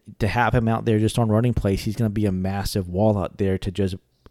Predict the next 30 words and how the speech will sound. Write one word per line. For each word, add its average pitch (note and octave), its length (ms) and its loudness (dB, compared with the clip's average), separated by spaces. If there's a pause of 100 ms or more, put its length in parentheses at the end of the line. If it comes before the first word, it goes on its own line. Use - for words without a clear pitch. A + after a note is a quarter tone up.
(140)
seal A2+ 360 0
off A2 240 2
an F#2+ 100 0
edge G#2+ 360 2
and G2 100 2
just F#2+ 220 0
block G#2+ 400 2
and F#2 120 -4
open G2 340 2
up G2+ 120 -4
huge G#2 320 -4
gaps G#2+ 340 -2
for G#2 120 2
our G2 80 4
running G2 240 2
back. E2 260 -8
So A2 320 2 (1600)
this C3 280 2
is, A2 300 -2 (140)
I, F2+ 180 0
I'm A#2+ 160 0
excited C#3+ 460 2
to C3 80 4
see A#2 280 2
what A2 360 2
Ellis A2+ 640 0 (140)
or G2+ 80 -2
how A2+ 300 4 (180)
Ellis G#2+ 360 4 (100)
has, F#2 360 2